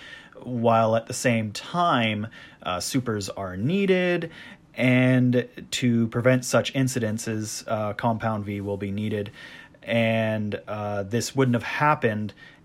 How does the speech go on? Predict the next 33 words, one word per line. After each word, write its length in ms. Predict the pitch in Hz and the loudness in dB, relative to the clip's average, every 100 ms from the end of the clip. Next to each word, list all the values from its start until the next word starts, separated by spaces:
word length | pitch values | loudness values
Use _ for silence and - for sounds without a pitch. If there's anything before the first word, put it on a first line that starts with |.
| - | -4
if 240 | 113 113 | -4 -4
it 100 | 107 | -4
wasn't 400 | 113 107 113 117 | 0 0 -2 -8
for 360 | - 104 101 101 | -6 -4 -2 -2
Madeline 440 | 98 95 95 95 | -4 -4 -6 -6
Stillwell. 640 | - - 127 107 80 - | -6 6 6 6 0 -6
Again, 320 | 110 120 117 110 | -2 0 0 0
he's 220 | 113 104 | -4 -4
blaming 400 | 120 113 110 98 | 0 0 0 -6
somebody 400 | 107 104 101 98 | -4 -2 -4 -4
that's 240 | 92 - | -8 -2
died 400 | 123 113 110 107 | 2 2 2 -2
because 240 | 104 107 98 | -2 -4 -6
it's 120 | - | -8
not 160 | 101 | -8
gonna 140 | 98 95 | -8 -10
do 320 | 95 95 95 - - - - | -10 -10 -10 -14 -18 -20 -8
any 480 | 95 92 90 87 - - - | -6 -6 -8 -10 -14 -20 -8
damage. 500 | 95 90 - - - _ _ _ _ _ _ _ - | -8 -8 -12 -10 -10 _ _ _ _ _ _ _ -2
Episode 380 | 127 120 110 101 | -2 0 0 2
four 300 | 233 220 123 | 4 6 4
is 120 | 110 | 2
entitled 500 | 113 117 113 113 101 | 0 4 6 4 4
Nith-, 320 | 123 139 - - - | 0 0 -2 -14 -14
<laughs> 380 | 127 123 151 120 - - | -2 2 4 4 0 -18
pardon 260 | - 104 135 | 0 0 2
me, 220 | 101 117 - - 254 - | 0 -2 -6 -8 -6 -4
Nothing 420 | 95 113 151 185 | 0 0 2 0
Like 360 | 135 101 104 123 | 2 4 4 2
It 160 | - | 0
in 220 | - 98 98 | -2 -4 -4
the 80 | |
World. 640 | 95 90 95 87 85 - | -4 -4 -4 -4 -8 -12